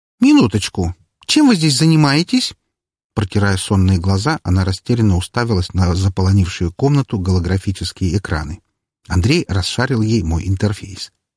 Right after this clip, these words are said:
«Разведывательные зонды,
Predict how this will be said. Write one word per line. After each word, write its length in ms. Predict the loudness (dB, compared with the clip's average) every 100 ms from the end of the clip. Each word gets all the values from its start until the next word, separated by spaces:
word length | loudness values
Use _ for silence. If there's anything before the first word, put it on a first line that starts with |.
| _ _ _ _ _ _ _ _ -4
«Разведывательные 840 | -2 2 4 4 2 0 2 2
зонды, 760 | 2 2 2 4 4 4 0 -4